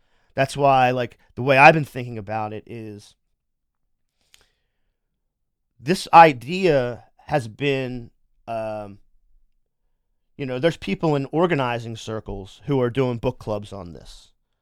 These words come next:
right? And I think that the critique of it is that not that it, not that we should make fun of the people, but we should think about it as a strategy, and that it, there's, there's gotta be a way to explain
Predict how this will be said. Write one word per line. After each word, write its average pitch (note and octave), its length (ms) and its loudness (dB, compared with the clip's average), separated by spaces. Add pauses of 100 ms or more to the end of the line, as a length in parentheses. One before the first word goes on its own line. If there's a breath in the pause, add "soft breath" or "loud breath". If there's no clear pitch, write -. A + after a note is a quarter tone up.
(760)
right? A#2+ 260 -10
And C3+ 120 -8
I C3+ 80 0
think D#3+ 400 -8
that C#3 180 -6
the B2+ 80 -8
critique - 560 -10
of B2+ 180 -2
it C3 220 -14 (640)
is C3 340 -8
that C3+ 400 0 (1600)
not D#3+ 260 2
that D#3+ 180 2
it, C#3+ 300 -8
not E3 180 0
that - 80 -2
we D#3+ 100 -4
should C#3+ 180 -10
make C#3+ 160 -6
fun F3+ 200 -2
of F#3 80 -4
the D3 60 -10
people, D3+ 220 -8
but B2+ 100 -12
we C3 120 -10
should B2 160 -14
think - 260 -12
about C#3+ 320 0
it C3 80 -8
as B2 120 -6
a A#2+ 60 -14
strategy, C#3 720 2
and A#2 120 -10
that A#2+ 120 -6
it, - 260 -18 (340)
there's, B2 280 -14
there's C3+ 160 -4
gotta C#3+ 260 4
be C3 140 -4
a B2 80 -4
way B2+ 240 -6
to B2+ 200 -14
explain B2 680 -8